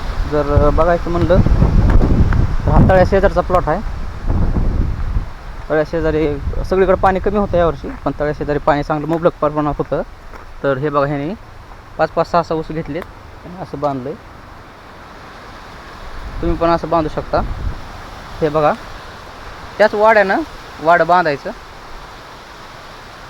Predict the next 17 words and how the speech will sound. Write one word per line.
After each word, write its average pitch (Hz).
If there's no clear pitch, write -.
म्हणजे 151
दुसरं 190
जर 190
आपल्याला 190
दोरी 190
ही 185
आणायची 180
त्याचा 165
खर्च 170
वाचतोय. 160
हे 156
अलीकडले 170
फक्त 170
एक 165
बा-, 156
बाजू 160
बांधली, 151